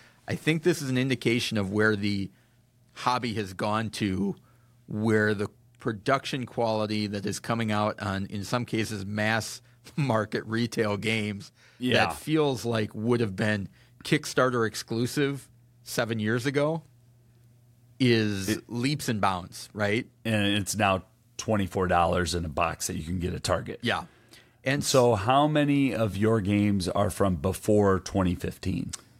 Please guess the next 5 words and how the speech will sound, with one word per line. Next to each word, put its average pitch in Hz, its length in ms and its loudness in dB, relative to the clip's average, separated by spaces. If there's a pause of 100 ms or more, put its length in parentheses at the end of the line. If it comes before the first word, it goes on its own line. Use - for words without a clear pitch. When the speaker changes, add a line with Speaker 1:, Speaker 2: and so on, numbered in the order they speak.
(500)
Speaker 1:
Uh, 117 680 2 (160)
none. 113 680 0 (640)
Speaker 2:
Yeah, 110 220 2 (280)
exactly. 90 600 -6
Speaker 1:
Yeah, 95 200 0